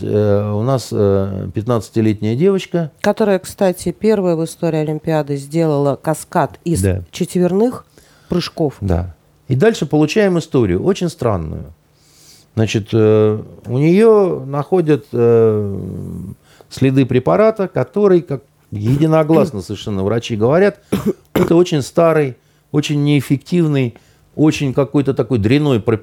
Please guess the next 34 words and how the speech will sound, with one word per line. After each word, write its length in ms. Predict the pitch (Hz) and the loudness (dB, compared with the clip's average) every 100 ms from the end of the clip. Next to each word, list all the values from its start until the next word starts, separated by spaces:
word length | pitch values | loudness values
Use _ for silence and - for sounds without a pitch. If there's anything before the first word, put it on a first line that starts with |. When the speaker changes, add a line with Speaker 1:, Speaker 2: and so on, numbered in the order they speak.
| - | -4
Speaker 1:
препарат, 580 | 131 127 143 139 127 - 110 113 104 | -2 0 0 2 0 -2 -12 -12 -4
а-ля 260 | 123 135 117 | 0 2 0
такая 340 | 120 123 117 | -2 0 0
витаминка 520 | 113 131 131 123 117 | 0 0 -2 -4 -2
для 180 | 117 143 | 0 0
сердца, 440 | - 220 - 95 - _ _ _ | 2 0 0 -6 -6 _ _ _
который, 440 | 120 117 196 170 131 | -4 0 2 2 0
ну, 140 | 151 | -2
не 140 | 156 165 | -2 0
употребляется 720 | 147 147 156 160 147 120 110 | -2 0 2 4 4 2 -2
давным-давно. 840 | 120 123 123 120 143 175 220 202 - _ _ _ _ _ _ | -2 0 -2 0 0 0 -2 -2 -8 _ _ _ _ _ _
И, 560 | - 127 127 127 123 123 | 0 4 4 4 4 2
м, 540 | 110 117 120 117 117 135 | 0 -6 -8 -8 -6 -4
ну, 220 | 135 113 | -2 0
любой 300 | 127 143 143 | 0 2 4
врач, 380 | 151 123 - - | 4 2 -2 -4
который 440 | 123 - 139 120 | -4 0 0 0
сейчас 560 | - 107 139 107 - 120 | -2 -2 0 0 -4 -6
этот 260 | 107 107 | -4 -4
препарат 540 | 120 113 131 127 117 110 | -2 0 2 2 0 -2
выписывает, 680 | 127 220 220 135 104 85 - | -2 -2 -4 0 0 -2 -4
э, 80 | 92 | -4
и 140 | 85 | -4
так 200 | 95 107 107 | -2 0 2
далее, 260 | 90 80 - - - _ - | 2 0 -6 -20 -20 _ -12
э, 80 | 90 | -8
ну, 760 | 92 95 95 120 156 131 107 | -4 -2 0 2 2 0 0
он 340 | 127 127 104 85 | 0 0 -4 -6
такой 280 | 95 110 101 | -2 -2 0
не 140 | 95 | 0
очень 200 | 101 - | -2 -4
хорошего 400 | - 95 - 85 | -4 -2 -2 -4
качества 400 | 85 87 - - | -2 -4 -6 -6
врач. 460 | 85 78 69 - | -2 -2 -6 -10